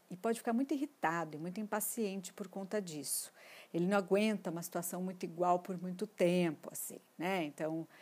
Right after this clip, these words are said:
é, precisa, ah, vamos mudar, fazer alguma coisa diferente.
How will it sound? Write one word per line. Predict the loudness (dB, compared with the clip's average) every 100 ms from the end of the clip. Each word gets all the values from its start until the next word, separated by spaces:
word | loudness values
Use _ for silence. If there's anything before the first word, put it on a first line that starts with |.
| -20 -20 _
é, | -10 -8 -6 -6 -8
precisa, | -10 -8 -4 -4 -4 -6 -2
ah, | 2 2
vamos | 2 2
mudar, | 2 4 2
fazer | 2 -6 -6
alguma | -8
coisa | -6 -6
diferente. | -6 -6 -4 0 0 -2 -4 -6 -10